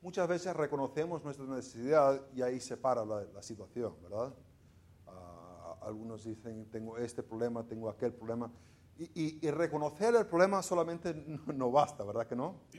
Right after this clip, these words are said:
Eh, eso no va a solucionar el problema en cual estás pasando. Tienen que tomar un paso más y es de humillarse. Eh, humillarse, eh, y, y ellos se empiezan a humillar, empiezan a clamar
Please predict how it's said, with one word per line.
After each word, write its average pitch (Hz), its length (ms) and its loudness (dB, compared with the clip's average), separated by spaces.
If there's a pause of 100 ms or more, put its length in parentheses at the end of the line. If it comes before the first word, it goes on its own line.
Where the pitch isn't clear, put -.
(380)
Eh, 135 160 2
eso 165 240 2
no 202 200 2
va 180 120 8
a 180 80 4
solucionar 170 800 6
el 151 120 6
problema 165 540 0
en 139 140 -4
cual 135 240 6
estás 127 260 2
pasando. 117 640 4 (1040)
Tienen 247 240 2
que 240 120 2
tomar 208 200 8
un 196 120 4
paso 185 360 8
más 143 720 6 (680)
y 151 200 10
es 214 280 6
de 180 200 4
humillarse. 147 920 8 (1080)
Eh, 139 180 -6
humillarse, 196 960 6
eh, 160 580 4
y, 156 120 -4
y 165 160 8
ellos 202 280 2
se - 360 -2
empiezan 165 360 0
a 156 40 2
humillar, 143 520 6
empiezan 156 420 -4
a 139 80 0
clamar 143 680 4